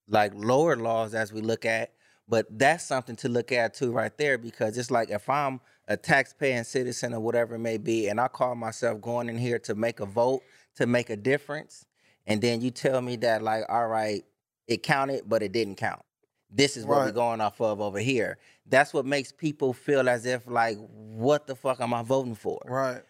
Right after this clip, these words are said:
Speaker 1: You know, so it's like if, if we can bring attention to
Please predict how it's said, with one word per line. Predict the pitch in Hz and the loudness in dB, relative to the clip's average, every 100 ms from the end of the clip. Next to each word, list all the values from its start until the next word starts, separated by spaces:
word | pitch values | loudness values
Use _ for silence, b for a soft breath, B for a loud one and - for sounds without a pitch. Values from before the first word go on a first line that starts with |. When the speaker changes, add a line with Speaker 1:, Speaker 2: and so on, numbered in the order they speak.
| _ - | _ 0
Speaker 1:
You | 131 | 4
know, | 127 123 | 4 2
so | - 127 120 | 2 2 2
it's | 95 123 - | 0 -2 -2
like | 127 120 110 - | 0 0 -2 -2
if, | 117 107 101 104 _ - | 0 2 -2 -6 _ -4
if | 104 | -2
we | 110 160 | 0 0
can | 147 123 | 0 -4
bring | 131 131 123 | -2 -4 -6
attention | 147 - 139 127 131 117 110 | -10 -4 -4 -2 -6 -6 -8
to | - 120 101 95 | -2 0 2 -2